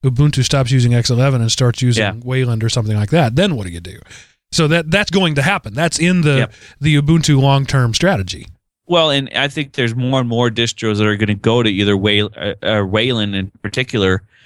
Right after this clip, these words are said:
Speaker 2: Um, I read on one of the K D E blogs that they're gonna start building their code to tie into either Wayland or X eleven.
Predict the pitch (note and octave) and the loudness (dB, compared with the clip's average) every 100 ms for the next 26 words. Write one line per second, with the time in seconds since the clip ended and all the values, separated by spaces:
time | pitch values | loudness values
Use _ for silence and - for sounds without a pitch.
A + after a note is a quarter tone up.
0 | _ F#2+ G2+ G#2 A2 A#2 A#2 A#2 G#2 G#2+ | _ -4 -2 -2 -2 0 0 0 -4 -4
1 | G#2+ G2+ B2+ A2+ G#2+ B2 B2 F#2 F2 F2+ | -4 -2 -2 -2 0 0 0 0 0 -4
2 | F#2+ A2+ A2+ A2 F2+ - A2 G#2 A2 A#2 | -8 -4 -2 -2 -2 -2 -2 -2 -2 0
3 | A2+ G#2+ G#2 G2 - B2 A#2 G#2 G2 - | 0 0 0 -2 -2 0 2 2 0 -6
4 | _ _ _ - - - B2 A2+ A2+ G#2+ | _ _ _ -10 -8 -4 -2 -2 -2 -6
5 | G2+ B2+ C3+ A#2+ G2 F#2 A3 G2+ G2 G2 | -6 -2 0 0 -4 -4 -2 -2 -4 -4
6 | A#2 A2+ G#2 F#2 - - F#2 F2+ - F2+ | 0 2 0 -2 -8 -12 -6 -6 -8 -18